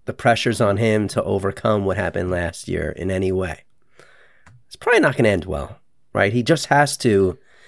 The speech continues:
go with it and not, not feel that pressure that he's gotta,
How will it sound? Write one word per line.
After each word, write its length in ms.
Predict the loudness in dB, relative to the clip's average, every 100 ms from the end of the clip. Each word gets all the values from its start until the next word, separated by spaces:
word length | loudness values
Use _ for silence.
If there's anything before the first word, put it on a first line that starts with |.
| -20 _ _ -20 -2
go 240 | 4 6
with 220 | 4 2 -10
it 140 | -16 _ _ _ -4
and 180 | 0
not, 320 | 4 2 2 -6 _ _ _ _ _ _ _ _ _ _ -4
not 220 | 0 0
feel 280 | 2 4 6
that 220 | 6 2
pressure 360 | 2 2 4 2
that 140 | 0 0
he's 180 | -2
gotta, 520 | 0 0 0 -2 -6